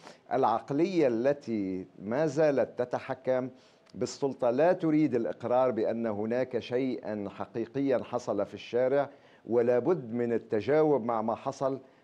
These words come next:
بإحداث تغيير حقيقي. الذي تتجه الأمور اليوم كما أشرتم في التقرير إلى تسمية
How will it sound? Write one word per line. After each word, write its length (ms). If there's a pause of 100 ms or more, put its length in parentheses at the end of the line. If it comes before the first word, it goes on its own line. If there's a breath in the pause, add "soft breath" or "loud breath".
(140 soft breath)
بإحداث 760
تغيير 500
حقيقي. 640 (440 loud breath)
الذي 480
تتجه 580
الأمور 460
اليوم 580
كما 360
أشرتم 420
في 80
التقرير 580
إلى 440
تسمية 500